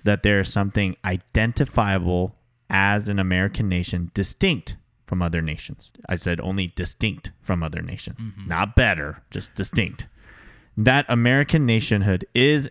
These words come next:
Speaker 1: and should remain defined by Christianity or Christian cultural norms, and that the American people and their government should actively work to defend,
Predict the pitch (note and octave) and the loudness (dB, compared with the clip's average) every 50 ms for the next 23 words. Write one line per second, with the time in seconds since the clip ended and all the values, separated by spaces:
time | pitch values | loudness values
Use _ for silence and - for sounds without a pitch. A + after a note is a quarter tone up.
0 | - - G#2+ G#2 G2+ - - - A#2+ A#2+ A#2+ A2+ G#2 G#2+ G#2+ G#2 G2 G2 F#2+ F#2+ | -4 -2 -2 -2 -2 -2 0 2 2 2 2 2 2 0 0 0 2 2 2 2
1 | F#2+ F#2 E2+ F2+ - - - - - C3+ C#3+ D#3+ E3+ D#3 A#2+ G2+ F#2+ E2 F2+ G#2+ | 0 0 -2 -4 -8 -8 -10 -6 0 0 2 4 4 4 2 2 0 -2 -4 -6
2 | - - - F#2 F2 - - G2 F#2 - - - F#2 F2+ F2 F2+ E2+ F2 F2+ F2 | -6 -2 -2 -2 -2 0 -2 -2 -2 -2 -2 -2 -2 0 0 -2 -2 -2 -2 -2
3 | F2 - _ _ _ - A2 A#2+ C3+ C#3 C#3+ C3+ C3+ C3+ - - - A#2 G#2+ - | -4 -6 _ _ _ 0 2 4 4 4 2 2 0 -2 -4 -2 -2 -2 -2 -2
4 | - - G#2+ G2+ G#2 G#2+ - - G2+ F#2+ F#2 - - - C3 C3 B2 G#2 F#2+ F2+ | -2 -4 -4 -2 -4 -4 -4 -2 0 0 0 -2 0 0 0 2 2 0 0 0
5 | F2 D#2+ D#2+ F#2 B2 - - - _ _ _ _ _ _ _ _ _ _ _ _ | 0 0 -2 -2 -4 -4 -6 -12 _ _ _ _ _ _ _ _ _ _ _ _
6 | _ - G#2+ A#2+ B2+ C3 B2+ A2 G#2 G2+ F#2+ F#2 - - F#2+ F#2 F#2 F#2+ F#2+ G2 | _ 0 2 4 4 4 2 2 2 2 2 0 0 0 0 0 2 2 2 2
7 | F#2+ - G2 F#2 E2+ F#2 F#2 - - F#2 F#2 - - F#2+ F#2 F#2 F2+ E2+ F#2 F2 | 0 0 -2 0 0 0 -2 0 0 -2 -2 0 0 -2 0 0 0 0 0 0
8 | F2 F2+ F2 E2+ E2 - - F2+ E2 - _ - G2 G#2+ A#2 B2+ - - - E3 | 0 0 -2 -2 -4 -4 -4 -4 -6 -6 _ -2 0 2 2 2 2 0 0 0
9 | D#3 D#3 D#3 D#3+ D#3 C#3+ A2 F#2+ G#2 G2+ G2 G2 - - - F#2+ F2 - F#2+ F#2 | 0 2 2 2 2 2 2 2 2 2 0 0 -4 -4 -6 -6 -4 -4 -4 -4
10 | - - - - - G#2+ G#2+ A#2+ C#3 E3 F#3 F#3+ F#3+ | -4 -6 -8 -2 0 2 2 2 2 2 0 -2 -4